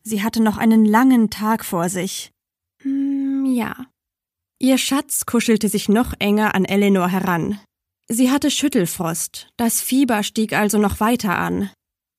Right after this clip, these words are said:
„Welches Buch?“ „Watership Down.“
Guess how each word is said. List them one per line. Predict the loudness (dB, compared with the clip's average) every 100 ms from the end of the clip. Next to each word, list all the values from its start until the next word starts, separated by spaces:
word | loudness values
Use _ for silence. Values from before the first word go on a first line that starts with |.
| _ _
„Welches | -4 -2 0 -2 -2
Buch?“ | -4 -4 -8 -16 _ _ _ _ _ _ _
„Watership | -4 -2 -2 -4 -4 -6 -6
Down.“ | -2 -2 -2 -4